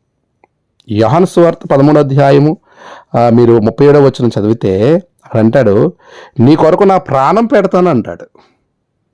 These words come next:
యేసుప్రభుతో, "నీ కొరకు నా ప్రాణం పెడతాను." యేసుప్రభు అనడం, "ఊరుకో, నువ్వు ప్రాణం పెట్టడం పక్కన పెడితే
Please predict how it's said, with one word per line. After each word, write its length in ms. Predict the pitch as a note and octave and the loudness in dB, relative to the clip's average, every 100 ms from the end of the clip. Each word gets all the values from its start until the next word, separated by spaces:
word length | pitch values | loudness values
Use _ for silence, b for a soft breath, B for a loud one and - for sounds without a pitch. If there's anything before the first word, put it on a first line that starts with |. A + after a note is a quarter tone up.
| _ _ _ _ _ _ | _ _ _ _ _ _
యేసుప్రభుతో, 680 | A#2+ - C#3 C3 G#2+ A2 D3 | -4 -2 -2 -2 -4 -2 0
"నీ 180 | G#3+ D#3 | 2 2
కొరకు 260 | C3 D3 E3 | 0 0 0
నా 100 | D#3 | -2
ప్రాణం 380 | - B2+ C#3 E3 | -2 -4 -2 -2
పెడతాను." 280 | D3+ D#3 | 0 0
యేసుప్రభు 340 | C#3 C#3 D3+ E3 | 0 0 2 2
అనడం, 340 | D3 D3+ D3 | 2 0 0
"ఊరుకో, 280 | B2+ B2 D#3 | -2 0 0
నువ్వు 180 | F3+ B2+ | 0 -2
ప్రాణం 420 | - A2+ C3 D3 | -2 -4 -2 -2
పెట్టడం 260 | C3 B2 A#2+ | -2 -4 -4
పక్కన 340 | A2+ - B2+ | -6 -4 -4
పెడితే 380 | G#2+ A2+ D#3+ | -4 -2 -4